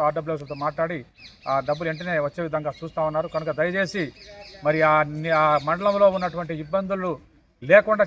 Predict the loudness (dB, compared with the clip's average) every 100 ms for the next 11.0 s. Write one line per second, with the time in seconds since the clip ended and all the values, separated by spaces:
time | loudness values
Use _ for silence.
0 | -2 -8 -8 -8 -8 -8 -10 -10 -12 -6
1 | -4 -2 -6 -10 -12 -14 -12 -8 -8 -8
2 | -10 -4 -2 -4 -6 -10 -8 -10 -6 -4
3 | -4 -6 -14 _ _ -20 -12 -6 0 4
4 | 4 2 0 0 0 -2 -10 -4 -2 -2
5 | -6 -8 -8 -2 -2 0 0 -2 -4 -12
6 | -10 -10 -10 -12 -12 -8 -8 -8 -10 -12
7 | -12 -14 _ _ _ 0 0 0 -2 -2
8 | -2 -4 -4 -4 -6 -2 -4 -2 -6 -4
9 | -6 -6 -8 -10 _ _ _ -6 -2 -2
10 | -2 0 0 -2 -2 0 0 -2 -8 -6